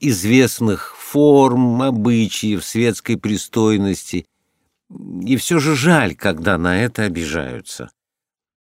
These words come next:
Ты, например, ведь знаешь, что я часто неряшлив в одежде. Я это признаю. И признаю, что это неприлично. Но печаль и бедность имеют свой смысл.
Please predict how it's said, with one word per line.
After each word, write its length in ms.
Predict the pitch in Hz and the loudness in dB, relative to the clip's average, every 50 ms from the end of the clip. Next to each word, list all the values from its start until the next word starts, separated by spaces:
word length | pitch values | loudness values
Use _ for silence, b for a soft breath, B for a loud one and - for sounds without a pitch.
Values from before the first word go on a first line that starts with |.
| _ _ _ | _ _ _
Ты, 160 | - 143 160 | 2 4 6
например, 480 | 156 147 120 135 131 135 131 135 123 117 | 6 6 4 4 4 4 4 4 4 4
ведь 180 | 117 117 107 92 | 2 0 0 0
знаешь, 460 | 85 123 170 175 147 120 92 80 - | 0 2 2 4 4 4 2 0 -2
что 200 | - - - 101 | -6 -4 -2 0
я 140 | 95 92 90 | 0 0 0
часто 480 | - - 135 127 117 - - 113 107 | 0 0 0 0 0 0 0 2 2
неряшлив 640 | 104 107 107 104 107 113 117 101 - - 107 104 87 | 4 4 4 4 2 2 0 -2 -4 -4 -4 -4 -2
в 160 | 87 87 90 | -2 -2 -2
одежде. 640 | 101 87 73 76 76 65 64 - - 104 113 107 - _ _ _ _ _ _ _ _ _ _ _ | -2 -2 -2 -6 -8 -8 -10 -12 -14 -14 -16 -16 -18 _ _ _ _ _ _ _ _ _ _ _
Я 220 | - 110 139 139 135 | -4 0 2 2 4
это 260 | 139 127 - 160 127 | 2 2 2 -2 -2
признаю. 760 | 165 160 175 165 147 151 139 104 85 71 69 65 60 55 _ _ _ _ _ _ _ _ _ | 0 0 0 2 2 2 2 2 0 0 -4 -8 -10 -12 _ _ _ _ _ _ _ _ _
И 160 | - 135 123 113 | -2 -2 -2 -2
признаю, 640 | - - 120 120 104 87 104 107 98 92 127 165 | 0 0 0 0 2 2 2 2 2 2 2 0
что 220 | 151 - - 127 110 | 0 0 0 0 0
это 200 | 101 - 107 104 | 0 0 0 0
неприлично. 960 | 110 139 135 175 170 180 160 117 90 82 76 - - - 69 67 65 62 - _ _ _ _ _ _ _ _ _ _ | 0 0 0 0 0 2 2 0 0 -2 -4 -6 -8 -10 -10 -10 -10 -12 -14 _ _ _ _ _ _ _ _ _ _
Но 480 | 95 92 92 98 101 95 90 90 - - _ _ _ _ _ _ _ _ _ _ | -4 0 2 4 4 4 4 2 -2 -6 _ _ _ _ _ _ _ _ _ _
печаль 680 | - 117 - - - - 127 123 120 110 98 90 87 - _ _ _ | -4 -4 -2 -2 0 0 2 2 2 2 0 0 -2 -4 _ _ _
и 120 | - 117 98 | -4 -4 -2
бедность 680 | 90 104 185 202 190 175 180 156 120 - - - - | 0 2 4 4 4 4 4 2 2 0 -2 -2 0
имеют 400 | 117 113 139 175 180 185 156 - | 2 2 4 2 2 0 -2 -4
свой 260 | - 135 160 185 165 | -4 -2 0 0 0
смысл. 680 | - - - 131 147 185 202 - - - 76 80 73 | 0 -2 -2 -2 0 0 0 -2 -4 -6 -6 -6 -8